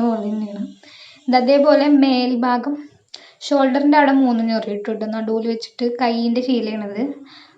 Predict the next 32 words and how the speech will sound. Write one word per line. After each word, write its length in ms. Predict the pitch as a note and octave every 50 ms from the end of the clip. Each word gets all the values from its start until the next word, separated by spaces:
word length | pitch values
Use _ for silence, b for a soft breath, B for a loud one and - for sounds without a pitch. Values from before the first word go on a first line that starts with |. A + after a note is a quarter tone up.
| B - -
അതേപോലെ 360 | C4+ B3+ D4 D4 D4 C#4+ B3+ A3+ -
തന്നെ 220 | A#3 A3 A3 A3 B3 C4+ - - - - _ - C#4
തായ് 200 | C4 B3+ B3 A#3+ B3
ഭാഗത്ത് 280 | C4+ C4 B3 C4 B3 D4+ D4+
ഒരു 80 | D4+ D4
ലേസ് 300 | C#4+ B3+ A#3 A3+ - - - A#3+
വെച്ചിട്ട് 440 | A#3 A#3 - - A3+ F#3 - - A3+ B3 C#4 C#4+ D4 - - b b b b b b b b b b b b _ B3
അവിടുന്ന് 260 | A3+ A3+ A3+ A#3+ B3 B3
ഇങ്ങനെ 200 | B3 B3 B3 C4+ D4 D4 - - - - - A#3+
അയിമക്ക് 320 | A3+ A#3 A#3+ A#3+ A#3+ - C4
അറ്റാച്ച് 300 | B3 - B3 A3+ A3+ B3
ചെയ്ത് 160 | B3 A#3+ A#3 A#3
കൊണ്ട് 180 | A3+ A3 A3
തന്നെയാണ് 300 | A3 A3+ A3+ A3+ A3 A#3 A#3
ഫസ്റ്റ് 200 | B3 B3 A#3+ -
തന്നെ 140 | A3 G#3+ A3 G#3+ G#3
ചെയ്യണത്. 320 | G#3 F#3+ F3 E3+ - _ _ b b b b b b b b
എന്നിട്ട് 200 | b B3 A#3 C#4+ C#4+ D4
സെന്ററിൽ 480 | D4 B3+ A#3+ A#3+ A#3 A#3 A#3 A#3+ A#3+ B3+ B3+
കൊടുത്തിട്ട് 400 | B3 A3+ G#3 G#3 G#3 G#3+ G#3 A#3 A3+
നമ്മളൊരു 340 | A3 G#3+ G#3+ G#3+ A3 B3 C#4+ D4 - - - - C4
രണ്ട് 200 | A3 A3 A3 A3 A3
മൂന്നാല് 320 | A3 A3 A3+ A3+ A3+ B3+ C4 C4+
ഞൊറി 200 | C4 A3+ G3+ G#3 G3 G3
ഇടും. 120 | G3+ A#3+ - - _ _ _ _ _ _ _ _ _ B B B B B B B B B - -
മേൽഭാഗത്ത് 500 | B3 A#3+ A#3+ A#3 A#3+ B3 B3 B3+ B3 C4+ C#4+
നമ്മൾ 180 | C#4 D4 D4 C#4 C4+
മൂന്ന് 180 | B3+ B3 B3+ C4 C4
ഞൊറി 160 | A#3+ A3+ A3+
ഇട്ടു. 180 | G#3+ - A#3+ C4 D4+ D4 - - _ - C#4 C#4
ഇവിടെ 220 | C#4+ D4 D4+ D#4
ഒരു 140 | D#4 E4 F4